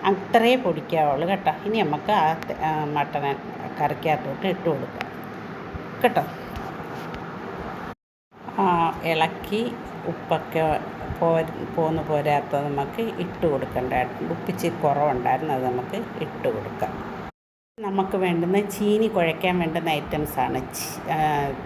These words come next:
തേങ്ങ, അത്രയും വെളുത്തുള്ളി, പിന്നെ മഞ്ഞൾപ്പൊടി ഉണ്ട്, അത്ര ഇട്ട് കൊടുത്തിട്ടുണ്ട്, ജീരകപ്പൊടി, ഇത്രയും മതി. അത് ഞാൻ ഈ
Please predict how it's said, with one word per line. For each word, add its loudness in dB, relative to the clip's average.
തേങ്ങ, 2
അത്രയും 2
വെളുത്തുള്ളി, -2
പിന്നെ 4
മഞ്ഞൾപ്പൊടി 0
ഉണ്ട്, 0
അത്ര 0
ഇട്ട് -4
കൊടുത്തിട്ടുണ്ട്, 0
ജീരകപ്പൊടി, 0
ഇത്രയും 2
മതി. -6
അത് 2
ഞാൻ 6
ഈ 4